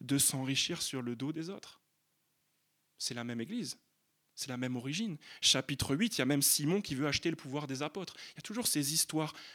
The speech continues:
d'argent. Je disais qu'ils avaient aussi le même soutien, mais dès le chapitre quatre, qu'est-ce qu'on voit ? Oui, il y avait des prodiges,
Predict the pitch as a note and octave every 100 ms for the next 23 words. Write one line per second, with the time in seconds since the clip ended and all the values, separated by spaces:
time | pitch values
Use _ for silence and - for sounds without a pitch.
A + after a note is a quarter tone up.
0 | - B2 C#3+ C#3+ C3+ F3+ F3 - _ _
1 | _ _ _ _ _ _ _ _ _ _
2 | _ _ _ _ _ - - C#3+ C#3 E3
3 | - - D#3 C#3 C3+ C#3 - D3+ C#3 C#3+
4 | C#3+ - E3 G#3+ G3 C3+ A#2+ D3+ C#3+ C3
5 | - C3+ - B2+ - E3+ - - _ _
6 | _ - C3+ - A#2+ B2 E3+ F3 _ _
7 | _ _ _ _ _ _ _ - - F#3+
8 | G3+ C#3 B2+ B2+ - A#2+ D3+ D3 F3+ C3+